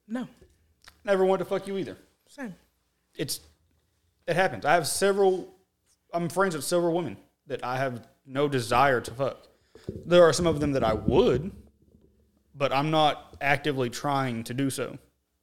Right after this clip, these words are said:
Speaker 2: Like, this, the friendship's just dope. There's no need to. And I think that, that, that could be one of 'em. I don't, I don't get it. Uh, but I also don't try to fake friendships with women just so I can try and fuck them.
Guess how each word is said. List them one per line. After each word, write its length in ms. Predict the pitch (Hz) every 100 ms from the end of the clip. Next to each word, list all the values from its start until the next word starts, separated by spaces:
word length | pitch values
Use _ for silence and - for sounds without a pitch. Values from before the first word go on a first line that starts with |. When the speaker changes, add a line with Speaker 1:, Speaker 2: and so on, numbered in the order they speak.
| _ _ _ _ _ -
Speaker 2:
Like, 180 | 123
this, 200 | - 123
the 120 | - 127
friendship's 520 | 135 139 131 139 120
just 280 | 120 123 113
dope. 320 | 135 143 - _ _ _ _ _ _ _ _
There's 140 | 113 120
no 80 |
need 260 | 123 131 139
to. 160 | 123 - - _ _ _ _ _ _ _ -
And 120 | 139
I 80 | 127
think 180 | 147 143
that, 220 | 143 -
that, 240 | 143 147
that 160 | 151 147
could 100 | 165
be 100 | 143
one 180 | 139 135
of 120 | 131
'em. 140 | 139 139 _ _ _ _ _ _ _ _ _ _ _ _ _ _ _ _ -
I 80 | 127
don't, 120 | 120
I 60 | 127
don't 140 | 120
get 120 | 120 123
it. 140 | - -
Uh, 280 | 143 127 104 - _ _ -
but 140 | 165
I 40 |
also 260 | 160 170 170
don't 160 | 160 151
try 100 | 156
to 80 |
fake 300 | 135 147 151
friendships 400 | - 143 139 143
with 80 | 123
women 360 | 123 135 123 123 _
just 220 | 143 135 123
so 80 |
I 120 | 123 123
can 220 | 147 139
try 200 | 127 104
and 100 | 104
fuck 160 | 104
them. 160 | - -